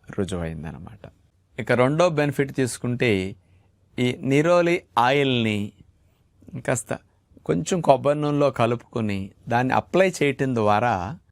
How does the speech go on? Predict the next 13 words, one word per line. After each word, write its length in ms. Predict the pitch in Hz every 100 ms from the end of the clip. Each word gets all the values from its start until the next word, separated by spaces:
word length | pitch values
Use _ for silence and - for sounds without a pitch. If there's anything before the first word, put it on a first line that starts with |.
| _
స్ట్రెస్ని, 840 | - - 147 156 - 185 180 185 -
యాంగ్జైటీని 760 | 139 151 147 160 147 151 143
బాగా 420 | 139 127 - 147 165
తగ్గిస్తున్నది. 880 | 139 127 131 - 123 110 104 - _ _ _ _ _ _ - 104
హెడ్కి 360 | 90 127 147 156
అప్లై 280 | 151 143
చేసుకోవటం 520 | 135 135 - 127 117 123
వల్ల, 140 | 120
ఎందుకంటే 640 | 123 139 139 131 160 147 131
ఈ 120 | 131
బెనిఫిట్ 460 | 123 123 135 131
రావడానికి 400 | 123 120 120 113
కారణం 440 | 113 113 135 196